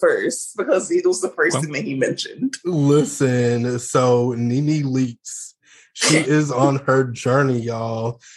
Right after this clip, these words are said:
Speaker 3: She is getting her Brazilian butt lift. She, and she's not only getting it, but she's actually taking along, taking us along with her. She's posting videos.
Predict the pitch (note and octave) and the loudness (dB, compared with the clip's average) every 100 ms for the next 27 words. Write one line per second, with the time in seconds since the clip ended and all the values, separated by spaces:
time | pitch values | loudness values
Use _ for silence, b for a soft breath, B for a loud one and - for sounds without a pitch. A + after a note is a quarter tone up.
0 | B - - E3+ F3 D#3 D3 C3+ C#3+ C#3 | B -14 -4 0 2 2 0 2 2 2
1 | C#3+ C#3+ B2+ B2 B2 C3 A#2+ A#2 B2+ C#3 | 2 4 2 0 0 0 0 0 0 2
2 | C#3 C3+ C3 B2+ - A#2+ A#2 A#2+ A2 A2 | 0 -2 0 -2 -6 -2 0 0 -4 -4
3 | A2+ A2+ - B2 C#3 F#3+ G#3 G#3 B B | -4 -6 -6 -2 -2 0 -2 -2 B B
4 | B D3 A3 B3 C4 A#3 D3 E3 A3+ E3 | B 2 2 2 2 0 2 2 4 2
5 | B2+ C#3 D#3 F#3 D#3+ D#3+ - D#3+ D#3 - | 2 0 0 -4 0 0 0 -4 -4 -2
6 | D3+ E3 F3+ C#3 C3+ C3 C3 C3 B2+ _ | -2 0 0 2 2 2 2 0 -4 _
7 | _ _ _ - F3+ F3 D3+ E3+ D3 C#3 | _ _ _ -2 0 2 2 2 0 2
8 | C3 B2 B2 C#3+ C#3+ D3+ D3 - D#3 _ | 2 0 -2 -4 0 0 0 -6 -10 _
9 | C#3 - A#2+ A#2 A2+ D#3+ F3 E3 E3 D#3 | -2 -2 -6 -6 0 2 2 2 4 4
10 | D3+ D3+ D3 D3 D3 | 4 4 2 -2 -6